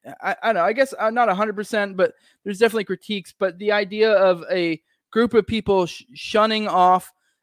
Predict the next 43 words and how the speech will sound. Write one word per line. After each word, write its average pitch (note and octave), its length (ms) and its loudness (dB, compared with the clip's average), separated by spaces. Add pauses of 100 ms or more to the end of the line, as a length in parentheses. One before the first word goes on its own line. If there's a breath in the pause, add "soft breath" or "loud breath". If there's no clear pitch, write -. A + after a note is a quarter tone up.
(100)
uh, D#3+ 440 6 (280)
their E3 160 -2
chains E3+ 540 -6
of D3+ 180 -6
a D3+ 80 -2
government, E3 640 0
and D3+ 240 -6
then, D3+ 380 -2
you D#3 120 -10
know, C#3 220 -4 (300)
it's F#3 180 -4
the F#3+ 220 2
other, F#3 320 4
the, E3+ 160 -2
the E3+ 140 -2
second G3+ 440 2
part C3 420 -2
of C#3+ 240 -2
the, C#3+ 120 0
then, D3 420 -4
oh, D3 440 2 (360)
now E3+ 240 8
we're D#3+ 140 2
gonna D3+ 120 -6
reinstitute C#3+ 400 -6
a C3 40 -8
new D#3 260 -2
one B2 400 -8
is C#3 280 -8
the C#3 180 -6
issue, B2+ 360 -6
and B2+ 100 -4
then C3+ 60 -2
we're C#3+ 100 -6
gonna C#3+ 120 -2
somehow C#3+ 400 2
restrain B2+ 500 -2
it. - 220 -18 (400 soft breath)
Um, C3+ 440 2 (140)
you C#3+ 140 -6
know, B2 260 -8 (120)
and, C#3+ 260 -6
uh, E3+ 100 6